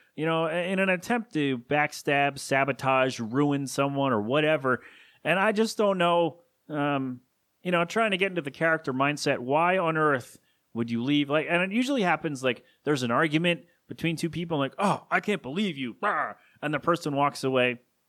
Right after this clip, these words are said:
and they leave their phone, like, in their bag, in their purse, or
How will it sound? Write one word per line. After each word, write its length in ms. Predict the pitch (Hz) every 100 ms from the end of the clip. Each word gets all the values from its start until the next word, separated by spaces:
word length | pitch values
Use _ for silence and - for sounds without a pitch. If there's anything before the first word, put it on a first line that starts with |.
| _ _ _ _ _ _ _
and 140 | - 135
they 80 | 143
leave 220 | 190 208
their 120 | 220
phone, 440 | - 226 208 120 95
like, 220 | 120 120
in 100 | 151
their 140 | 151
bag, 420 | 123 127 135 139
in 120 | 127 131
their 100 | 123
purse, 500 | - 123 131 120 107
or 160 | 98